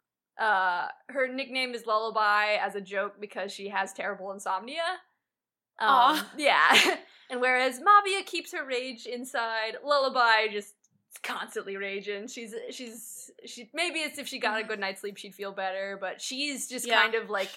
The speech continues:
Speaker 1: she's the mean kid in the group, and, like, she'll be, she'll defend you if you're on her side,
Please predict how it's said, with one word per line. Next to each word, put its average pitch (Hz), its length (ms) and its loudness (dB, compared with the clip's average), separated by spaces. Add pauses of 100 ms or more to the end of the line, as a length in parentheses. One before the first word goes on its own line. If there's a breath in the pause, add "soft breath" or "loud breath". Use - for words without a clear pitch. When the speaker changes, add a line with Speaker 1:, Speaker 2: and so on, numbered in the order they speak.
(460)
Speaker 1:
she's 453 280 -2
the 339 160 -2
mean 262 340 -6
kid 247 340 2
in 247 260 -4
the 233 80 -4
group, 240 420 -8
and, 233 140 -6
like, 220 220 0
she'll 311 220 -6
be, 285 380 -2
she'll 294 500 -6
defend 370 420 -2
you 349 200 -2
if 302 80 -8
you're 302 160 2
on 269 160 0
her 277 160 0
side, 254 400 -2